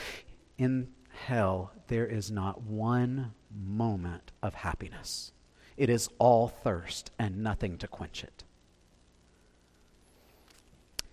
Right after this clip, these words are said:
The joy paradox, I think as C S Lewis would call it, is that if you want real, lasting joy, you have to stop looking in this world for it. Lewis says,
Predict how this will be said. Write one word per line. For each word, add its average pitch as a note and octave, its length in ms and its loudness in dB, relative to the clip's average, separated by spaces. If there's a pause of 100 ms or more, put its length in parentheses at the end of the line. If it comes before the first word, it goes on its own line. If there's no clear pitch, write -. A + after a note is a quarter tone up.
(1000)
The C3+ 100 6
joy C3 560 10 (420)
paradox, A#2 1040 8
I A2 60 2
think B2 240 -2
as G#2 100 -2
C B2+ 200 2
S G#2+ 180 0
Lewis A#2+ 380 2
would G#2+ 140 0
call B2 320 8
it, A#2+ 120 12
is B2 280 8
that C3 100 6
if B2 140 4
you C#3+ 100 4
want D3 260 10
real, D3+ 720 12
lasting C3+ 800 6
joy, A2 320 8
you A2 180 6
have B2 140 4
to B2 80 2
stop C3 340 12
looking A2+ 320 6
in G#2+ 140 4
this B2 220 4
world G#2+ 360 4
for F#2 260 -2
it. - 220 -10 (640)
Lewis F3 320 12
says, C#3+ 420 12